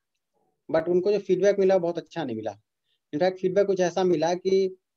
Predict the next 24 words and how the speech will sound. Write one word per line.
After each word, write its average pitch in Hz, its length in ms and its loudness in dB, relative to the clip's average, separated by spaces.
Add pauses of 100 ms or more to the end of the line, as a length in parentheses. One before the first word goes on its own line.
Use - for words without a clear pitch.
(840)
हमारे 160 300 0
बच्चे 165 280 -4
पहले 190 260 2
बेकार 156 420 -2
थे, 151 280 -2
अब - 540 -10
आपने 165 220 2
उनको 180 160 0
बर्बाद 147 420 0
कर 113 100 -8
दिया। 107 200 -8 (840)
तो 143 60 -10
उनको 156 540 -8
बड़ा 135 180 -4
आश्चर्य 151 280 -6
हुआ 170 140 -2
कि 170 180 -16
ये 156 60 -2
लोग 147 200 -2
ऐसा 131 200 -4
क्यों 147 180 -12
कह 139 160 -6
रहे 135 120 -2
हैं। - 80 -20